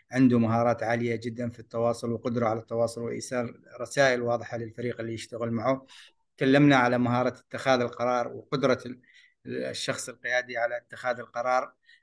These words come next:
آه، تكلمنا على قدرة على التحليل، آه، والتخطيط، سواء كان تحليل فني، تحليل مالي، تخطيط، آه، استراتيجي. آه، تكلمنا بر-، برضو على قدرة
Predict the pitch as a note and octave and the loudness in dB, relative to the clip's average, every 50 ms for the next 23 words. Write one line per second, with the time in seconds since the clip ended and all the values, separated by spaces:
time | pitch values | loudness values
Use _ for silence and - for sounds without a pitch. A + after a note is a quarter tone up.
0 | _ _ A#2+ B2 A#2+ A#2+ A#2+ - - - C3 B2+ C3 C3 C3 B2+ B2 A#2+ A#2+ B2 | _ _ -4 -2 -2 -2 -2 -6 -4 0 2 4 6 6 6 6 4 2 0 0
1 | A#2+ - B2+ B2 C#3+ C#3+ - - - A2+ C3 C3+ B2 - - A2+ - B2+ A#2+ B2+ | -2 -4 -6 -6 -4 -6 -6 -8 -4 -2 0 0 0 -2 -6 -8 -4 0 4 6
2 | B2+ B2+ B2+ C3+ - - _ _ _ _ _ _ _ _ _ _ _ _ _ _ | 6 6 4 2 -2 -10 _ _ _ _ _ _ _ _ _ _ _ _ _ _
3 | _ _ - C3+ B2 B2 A#2+ B2+ B2 - - B2 - - - C#3 C3+ C3+ C3 C3 | _ _ -4 -2 0 2 2 0 0 -2 -6 -10 -10 -6 0 4 4 4 4 2
4 | - - B2 A2+ A2 - B2+ A#2+ A2+ - A2+ A2 A#2+ B2 B2 A#2+ A#2+ - D#3 F3 | -4 -4 -2 -2 -2 -2 -4 -6 -6 -6 -8 -4 -2 -2 -2 -2 -2 -4 -4 0
5 | D#3+ D3 C#3 - A2+ G#2 A2+ A#2 A#2+ A#2 A#2+ C3 C#3 C#3+ C#3+ C#3+ C#3 C#3 - - | 0 0 -2 -2 -8 -10 -6 -6 -4 -2 0 2 2 4 4 4 2 2 -2 -10
6 | - - - B2+ A#2+ B2 - B2 A#2+ A#2+ A#2+ A#2+ A#2 A2+ - - - A#2+ A#2+ A2+ | -12 -8 -6 -6 -6 -6 -8 -8 -8 -6 -6 -6 -8 -10 -12 -10 -4 -4 -4 -2
7 | - - C#3+ C3+ C#3 D3+ D3+ D3+ D3+ D3+ - _ - - - - _ _ - B2+ | 0 -2 -2 2 4 4 4 4 2 0 -8 _ -20 -20 -20 -20 _ _ -2 2
8 | B2+ B2+ B2 B2+ - - _ _ _ _ _ _ _ _ _ - C3 C3 C3 C3 | 4 4 4 4 0 -4 _ _ _ _ _ _ _ _ _ 0 2 2 4 4
9 | C3 C3 A#2+ B2 C3 B2+ B2+ - B2+ A#2+ B2+ B2+ B2+ A#2+ C3 B2+ A#2+ A2 A#2 A#2+ | 2 2 2 2 0 0 -2 -6 -6 -4 -4 -4 0 2 2 4 4 4 4 4
10 | B2 B2 B2 C3+ - _ _ - D#3 C#3 C3 C#3 B2+ B2 B2 - | 2 2 0 -2 -6 _ _ -2 0 2 4 4 4 2 0 -4